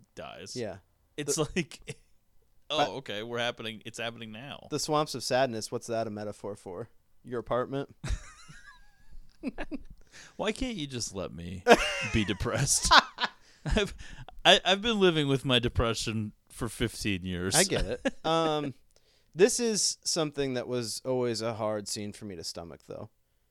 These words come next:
Speaker 2: I mean,
Speaker 1: Why?
Speaker 2: it, this looks real. <laughs> That th-,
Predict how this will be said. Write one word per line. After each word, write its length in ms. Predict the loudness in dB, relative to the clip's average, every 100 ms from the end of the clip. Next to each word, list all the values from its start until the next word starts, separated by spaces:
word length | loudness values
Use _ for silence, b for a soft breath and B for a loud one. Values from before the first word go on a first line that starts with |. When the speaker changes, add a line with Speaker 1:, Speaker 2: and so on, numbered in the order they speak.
| _ _ _ 6
Speaker 2:
I 100 | 6
mean, 200 | 8 4
Speaker 1:
Why? 60 |
Speaker 2:
it, 80 | 2
this 320 | 2 4 4 4
looks 260 | 4 4
real. 540 | -4 2 4 4 0 -6 -6
<laughs> 120 | 4
That 340 | 4 4 -2
th-, 100 | -2